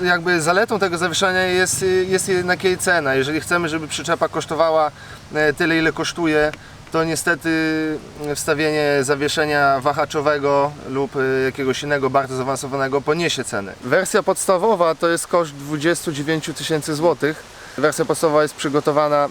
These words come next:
do rozszerzeń o różne dodatki. W tej chwili, gdybyśmy zamontowali wszystkie dodatki, jakie są w ofercie, wtedy taka przyczepa będzie kosztować trzydzieści cztery tysiące. W tej chwili jest to najtańsza przyczepa na rynku, w niektórych przypadkach o połowę tańsza od konkurencyjnych.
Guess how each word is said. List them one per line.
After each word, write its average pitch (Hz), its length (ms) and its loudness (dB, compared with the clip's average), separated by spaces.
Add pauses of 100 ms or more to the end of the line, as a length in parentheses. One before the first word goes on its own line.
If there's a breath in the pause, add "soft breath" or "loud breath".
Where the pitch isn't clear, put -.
(100)
do 135 360 4
rozszerzeń 143 760 0
o 135 140 4
różne 139 260 -2
dodatki. 139 520 0 (680 loud breath)
W - 60 -18
tej 208 180 2
chwili, 170 420 -2
gdybyśmy 156 720 -2
zamontowali 160 580 2
wszystkie 196 340 -2
dodatki, 151 580 0 (260)
jakie 147 380 2 (340)
są 147 220 0
w 131 40 -2
ofercie, 147 540 2
wtedy 156 260 0
taka 160 200 0
przyczepa 156 340 0
będzie 147 200 -2
kosztować 143 400 -2
trzydzieści 139 400 -6
cztery 131 240 -2
tysiące. 120 480 -6 (300)
W - 40 -10
tej 165 140 2
chwili 185 220 2
jest 180 140 2
to 180 60 -2
najtańsza 175 460 2
przyczepa 165 380 0
na 147 100 2
rynku, 170 480 2 (140)
w 139 40 -4
niektórych 190 420 2
przypadkach 175 480 0
o 175 60 2
połowę 170 340 2
tańsza 160 420 0
od 131 140 0
konkurencyjnych. 120 680 -6